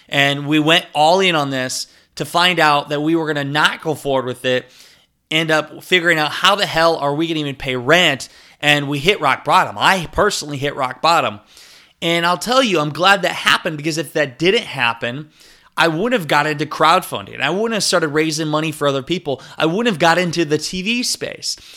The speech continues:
So ultimately, looking back four or five years ago, that temporary defeat, that rock bottom failure led to being one of the greatest things that happened to me.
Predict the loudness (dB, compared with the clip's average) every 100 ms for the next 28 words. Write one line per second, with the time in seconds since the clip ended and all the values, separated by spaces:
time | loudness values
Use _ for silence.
0 | -20 -4 0 2 2 0 -2 -2 -2 -2
1 | -2 2 6 6 4 0 -2 -2 0 2
2 | 0 0 -4 -2 0 0 0 -8 -20 -12
3 | 2 4 4 -2 -20 _ _ 0 0 2
4 | 2 2 0 -2 -4 -2 -2 -4 -14 -20
5 | -12 -2 -2 2 2 0 2 4 4 0
6 | 0 2 4 4 0 -2 -6 2 4 4
7 | 0 0 0 -2 -2 -4 -4 -4 -4 -4
8 | -4 -4 -6 -4 -4 -4 -6 -4 -6 -8
9 | -12